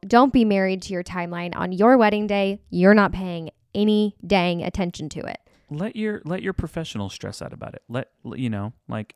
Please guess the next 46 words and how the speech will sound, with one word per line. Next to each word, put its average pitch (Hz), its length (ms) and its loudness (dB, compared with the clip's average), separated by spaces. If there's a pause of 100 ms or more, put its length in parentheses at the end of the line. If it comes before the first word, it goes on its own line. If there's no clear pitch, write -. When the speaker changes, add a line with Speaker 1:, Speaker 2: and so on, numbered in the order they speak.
Speaker 2:
and 127 120 -2
as - 60 4
Speaker 1:
Exactly. 233 240 2
Speaker 2:
photographers, 98 480 -6
we're 101 100 -6
not 98 200 -8
gonna, 95 160 -12
like, 95 200 -14
super - 320 -10
stress. 101 260 -14
We 147 160 -2
know 151 160 2
what 131 160 2
we're 107 100 -6
capable, - 540 -14 (180)
capable - 440 -16
of. 220 100 -6
Speaker 1:
Right. - 240 0 (220)
W-, 226 200 0
it, - 280 -4
if - 160 -2
you, - 80 -12 (100)
we 240 160 0
wouldn't 302 240 2
be 208 100 0
in 202 60 -2
this 202 140 -4
industry 233 460 -2
if 226 120 -2
we 202 100 0
weren't 190 380 -4
able 190 280 0
to - 140 -6
adapt - 360 -4
in - 100 -8
that 78 160 -8
way - 260 -6 (160)
and, 214 120 0
like, 202 120 0
Speaker 2:
It's - 80 -8
Speaker 1:
problem 185 240 4
Speaker 2:
kind - 40 2
of 185 60 0
Speaker 1:
solve. 160 160 0
Speaker 2:
exciting. 95 360 -8 (360)
Speaker 1:
Oh, 240 280 6